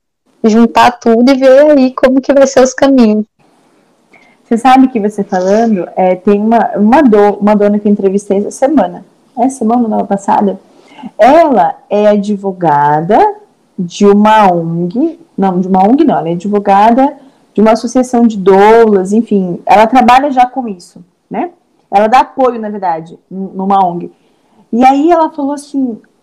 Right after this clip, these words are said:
Speaker 2: "Olha, eu vou fazer um curso de doulas pra eu ver na pele como é, como é.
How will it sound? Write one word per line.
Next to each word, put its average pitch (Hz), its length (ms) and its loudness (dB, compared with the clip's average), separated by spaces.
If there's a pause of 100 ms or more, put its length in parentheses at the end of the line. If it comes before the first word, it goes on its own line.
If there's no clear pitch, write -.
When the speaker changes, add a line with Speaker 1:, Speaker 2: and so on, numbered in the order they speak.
Speaker 2:
"Olha, 190 500 0 (320)
eu 269 100 -4
vou 349 140 -4
fazer 381 260 -6
um 226 120 -6
curso 175 340 -10
de 156 100 -8
doulas 170 640 -2 (760)
pra 359 140 2
eu 359 100 2
ver 349 80 -4
na 349 180 0
pele 226 520 -4
como 180 220 -14
é, 170 220 -10 (200)
como 220 260 0
é. 143 140 -4